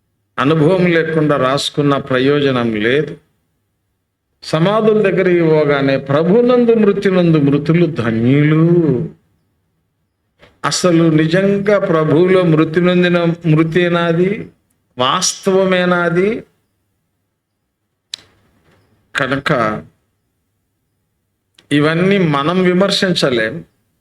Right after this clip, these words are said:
but ప్రభువులో మృతి నొందితే ఆ కా-,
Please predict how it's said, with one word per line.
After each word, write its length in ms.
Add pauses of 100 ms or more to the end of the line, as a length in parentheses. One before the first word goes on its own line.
(360)
but 280 (240)
ప్రభువులో 540
మృతి 420
నొందితే 500
ఆ 140
కా-, 420